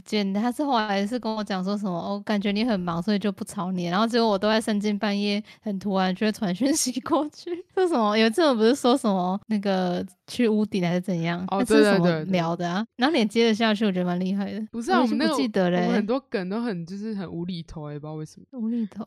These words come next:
Speaker 2: 偏无，
Speaker 1: 就没脑子啊。
Speaker 2: 偏无脑，<laughs> 对，对，对，对，对。
Speaker 1: 欸，可是我觉得其实跟一般网友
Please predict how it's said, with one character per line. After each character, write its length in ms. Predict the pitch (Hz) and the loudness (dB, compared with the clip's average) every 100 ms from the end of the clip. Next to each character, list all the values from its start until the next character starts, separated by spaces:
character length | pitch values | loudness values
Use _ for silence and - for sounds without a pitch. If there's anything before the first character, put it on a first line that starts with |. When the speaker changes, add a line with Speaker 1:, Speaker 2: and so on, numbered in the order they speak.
| 220 | -6
Speaker 2:
偏 140 | 214 | -2
无， 20 | |
Speaker 1:
就 60 | 226 | 0
没 100 | 202 | 0
脑 180 | 196 175 | 0 -2
子 200 | 175 - | -6 -8
啊。 60 | 233 | -6
Speaker 2:
偏 160 | 214 | -4
无 160 | 202 185 | -6 -8
脑， 200 | 185 196 | -8 -8
<laughs> 80 | 208 | -4
对， 100 | 311 320 359 - 440 349 | -4 -4 -6 -12 -16 -10
对， 280 | 226 226 220 | -4 -2 0
对， 260 | 208 202 180 | 0 -2 -2
对， 260 | 175 165 | -6 -10
对。 200 | 160 160 165 - | -12 -14 -16 -10
Speaker 1:
欸， 120 | 339 | -4
可 120 | 302 | -4
是 100 | 277 | 2
我 140 | 381 262 | 4 4
觉 200 | 220 202 | 4 6
得 180 | 208 | 4
其 140 | 214 214 | 4 0
实 180 | 208 220 | 2 0
跟 220 | - 277 247 | 2 0 0
一 80 | |
般 220 | 277 269 254 | 0 2 4
网 200 | 190 208 | 4 6
友 300 | 196 175 | 6 4